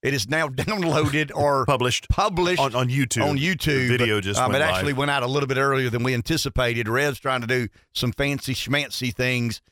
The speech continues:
Speaker 1: uh, behind my back that I don't know anything about. But, uh, but anyway, the podcast is now, um,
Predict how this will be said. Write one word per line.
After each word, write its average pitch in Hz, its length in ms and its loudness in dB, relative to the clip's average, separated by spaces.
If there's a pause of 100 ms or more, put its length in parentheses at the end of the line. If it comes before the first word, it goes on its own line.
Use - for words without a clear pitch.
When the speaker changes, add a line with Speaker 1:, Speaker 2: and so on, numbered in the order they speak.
(180)
Speaker 1:
uh, 117 100 0
behind 117 320 -2
my 110 140 0
back 117 320 -2
that 117 120 -4
I 127 80 0
don't 113 140 -4
know 113 160 0
anything 110 300 -4
about. 110 380 0 (200)
But, 120 160 2
uh, 113 120 2
but 113 120 -2
anyway, 151 300 0
the 107 100 -6
podcast 147 600 -2
is 107 140 -4
now, 127 360 0 (340)
um, 107 400 0